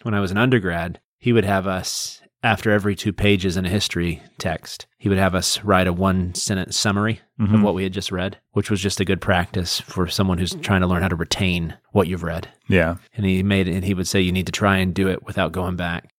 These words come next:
Speaker 1: and looking at the text again. Just try to remember when you get down to that page. Okay, here's a summary of what I just read."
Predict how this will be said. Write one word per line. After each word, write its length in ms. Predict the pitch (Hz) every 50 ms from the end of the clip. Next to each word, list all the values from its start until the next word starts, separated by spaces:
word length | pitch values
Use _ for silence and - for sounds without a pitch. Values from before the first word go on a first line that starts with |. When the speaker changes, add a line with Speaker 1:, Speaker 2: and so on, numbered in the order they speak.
| _ -
Speaker 1:
and 160 | 101 92 92
looking 560 | 95 107 113 110 - 98 87 87 87 85 - - 87
at 80 | -
the 80 | - -
text 340 | - 98 95 - - - 92
again. 180 | 80 80 78
Just 140 | 80 80 -
try 160 | - 95 92
to 80 | 87 87
remember 380 | 82 82 87 90 90 90 85 78
when 180 | 82 101 95
you 80 | 87 87
get 200 | 82 87 80 -
down 320 | - 85 82 85 85 87
to 100 | - -
that 180 | 95 87 - -
page. 520 | - 98 87 82 78 80 - - - - - -
Okay, 180 | - 87 85
here's 160 | 80 87 85
a 20 | 85
summary 320 | - - 98 90 87 87
of 60 | 87
what 120 | 87 87 82
I 60 | 82
just 180 | 82 78 - -
read." 220 | 82 80 82 -